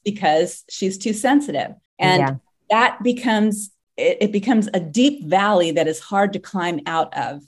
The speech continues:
Speaker 1: um,
Speaker 2: Yeah.
Speaker 1: when an abuser or a narcissist will use multiple behaviors.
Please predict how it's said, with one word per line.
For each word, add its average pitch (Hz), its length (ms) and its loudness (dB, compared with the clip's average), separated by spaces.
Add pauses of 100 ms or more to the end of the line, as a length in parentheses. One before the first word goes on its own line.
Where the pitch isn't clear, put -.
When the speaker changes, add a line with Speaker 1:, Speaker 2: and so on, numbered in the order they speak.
(160)
Speaker 1:
um, 165 300 -4
Speaker 2:
Yeah. 143 80 -2
Speaker 1:
when 180 240 2 (300)
an 170 180 0
abuser 185 560 0
or 160 140 0
a 160 40 -2
narcissist 165 600 -6
will 165 100 0
use 175 400 -4
multiple 202 760 0
behaviors. 156 880 -8